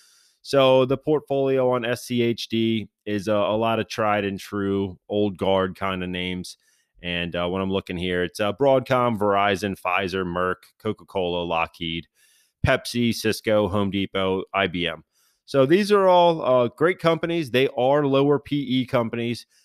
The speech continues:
So you're gonna get a little bit more value, a little bit more dividend, but you're not gonna get as much growth. Now, over the, uh, the past ten years, this one still has done really well. Uh, when I look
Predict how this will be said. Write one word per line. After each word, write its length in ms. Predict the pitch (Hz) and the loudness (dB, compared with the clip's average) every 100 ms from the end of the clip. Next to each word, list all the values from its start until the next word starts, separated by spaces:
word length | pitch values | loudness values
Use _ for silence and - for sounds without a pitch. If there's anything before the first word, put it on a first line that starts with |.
| _ _ _ | _ _ _
So 140 | - | -2
you're 120 | 123 123 | 0 0
gonna 180 | 160 | 0
get 140 | 151 143 | 2 2
a 40 | |
little 160 | 135 135 | 4 4
bit 160 | 127 | 2
more 220 | 123 123 107 | 0 2 2
value, 480 | 107 107 104 104 | 2 4 4 2
a 20 | 107 | 2
little 200 | 135 131 | 2 2
bit 120 | 123 | 0
more 160 | 120 | 0
dividend, 500 | 107 110 107 104 101 | 2 0 2 0 0
but 200 | 101 98 | -4 -4
you're 80 | 113 | -4
not 360 | 98 101 107 - | -2 -2 -2 -2
gonna 200 | 110 104 | -4 -2
get 240 | 98 95 - | -2 -4 -4
as 300 | 95 95 85 | -2 0 0
much 260 | 92 90 - | -2 -2 -2
growth. 360 | 135 117 90 113 | 0 0 0 -2
Now, 240 | 117 113 _ _ _ _ - | -4 -4 _ _ _ _ 0
over 520 | 131 147 143 143 139 | 4 6 6 6 6
the, 260 | 123 123 123 | 2 2 2
uh, 280 | 113 110 95 _ _ - | 2 2 -2 _ _ -14
the 120 | 117 | -10
past 340 | - 135 120 | -4 -4 -4
ten 160 | 135 123 | -4 -2
years, 240 | 135 131 | -2 -2
this 240 | 170 185 - | -2 -6 -2
one 220 | 170 156 | -2 -2
still 320 | - 165 160 | -6 -2 0
has 400 | 123 143 156 101 | 0 0 0 -2
done 260 | 131 139 92 | -2 -2 -2
really 340 | 90 120 98 | 0 0 0
well. 420 | 87 127 98 90 _ _ _ _ _ | 0 2 2 -2 _ _ _ _ _
Uh, 320 | 87 87 90 | -6 -4 -2
when 220 | 92 113 120 | -2 -2 -2
I 120 | 107 | -2
look 300 | 107 131 | 0 0